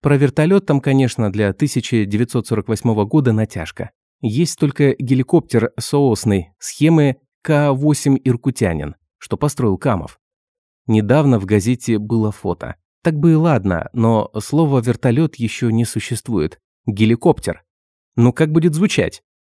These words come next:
«Прилетит к нам волшебник в голубом геликоптере». Бред. И потом это... Именно это. К восемь иркутянин —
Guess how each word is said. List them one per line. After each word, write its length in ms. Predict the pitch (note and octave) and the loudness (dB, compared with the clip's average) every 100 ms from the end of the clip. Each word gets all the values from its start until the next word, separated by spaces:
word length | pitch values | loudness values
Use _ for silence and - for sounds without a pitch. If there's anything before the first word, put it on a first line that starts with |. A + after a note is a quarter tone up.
| _ | _
«Прилетит 480 | D3+ C3+ C#3 - C#3 | 0 2 2 0 -2
к 60 | - | 0
нам 140 | G2+ | 0
волшебник 600 | F#2+ F#2+ - F#3 B2 - _ | 0 0 2 2 2 0 _
в 100 | A#2 | -6
голубом 460 | A2+ C3+ A2+ D#3 C3+ | 2 4 4 2 4
геликоптере». 800 | B2+ C3+ A#2+ - G2+ F2+ - _ _ | 2 4 2 0 0 0 -2 _ _
Бред. 560 | G#2+ G2 A2+ E2+ D2 - _ - | -12 -2 -2 0 -4 -12 _ -6
И 80 | |
потом 320 | A#2 A2+ C3 A2+ | -2 2 4 2
это... 360 | - G2 - _ _ - | 2 -2 -4 _ _ -2
Именно 500 | C3+ C3+ B2+ B2+ - | 2 4 4 2 0
это. 460 | C3+ A#2+ F#2 D#2+ - _ _ _ _ | 2 2 0 -6 -10 _ _ _ _
К 260 | - C3+ B2 | -4 0 0
восемь 440 | A2 E3 - C#3+ - | 2 2 4 0 2
иркутянин — 720 | C#3 B2 B2+ - D3 C3+ B2 | 0 0 -2 0 2 4 4